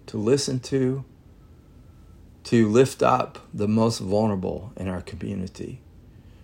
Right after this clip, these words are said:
And the word mishpat actually means that you do something about it, that you care in a practical way. Again, there's a, there's always this dynamic in the Old Testament. And the, the dynamic is, is,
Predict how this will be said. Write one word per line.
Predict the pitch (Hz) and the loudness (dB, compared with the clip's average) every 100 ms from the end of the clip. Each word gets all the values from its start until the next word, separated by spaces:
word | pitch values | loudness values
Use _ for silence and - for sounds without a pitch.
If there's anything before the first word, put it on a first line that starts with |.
| - - - | -20 -12 2
And | |
the | 117 | 4
word | 117 135 | 8 6
mishpat | 139 165 - - 98 - - | 6 4 2 2 0 0 4
actually | 123 143 - 127 | 6 6 2 2
means | 117 113 110 104 | 4 4 4 2
that | 113 104 | 2 2
you | 101 | 0
do | 110 160 | 0 0
something | - 85 - 101 | -2 -6 -4 -8
about | 82 - - | -8 -10 -10
it, | - - - - - | -12 -18 -20 -20 -10
that | 92 | -6
you | 98 | -6
care | 95 - 135 127 104 87 - - - - - - - | -8 0 4 4 4 0 -12 -20 -20 -20 -20 -20 -4
in | 110 | -2
a | 101 | -2
practical | - 110 107 - - 98 | 0 0 0 -2 -4 -2
way. | 98 101 - - - - - - - - - - - - | 0 -2 -6 -14 -20 -20 -20 -20 -20 -20 -20 -20 -12 -4
Again, | 120 156 135 | 2 6 8
there's | 127 156 151 | 10 10 12
a, | 143 117 95 - - - | 10 8 6 -6 -18 -2
there's | 120 135 | 4 8
always | 175 214 185 | 10 10 10
this | 175 139 | 2 2
dynamic | 120 131 127 123 127 113 90 - | 4 6 6 6 4 2 0 -4
in | 95 | -2
the | 98 | 0
Old | 92 90 | 0 -2
Testament. | 92 - - - - - - - - - - - - - - | -6 -8 -12 -14 -16 -20 -20 -20 -20 -20 -20 -20 -20 -20 -2
And | 127 | 4
the, | 131 - | 6 4
the | 127 143 | 6 6
dynamic | 135 165 175 214 208 - | 8 4 8 8 8 8
is, | 139 117 - | 6 4 0
is, | 135 123 | 0 0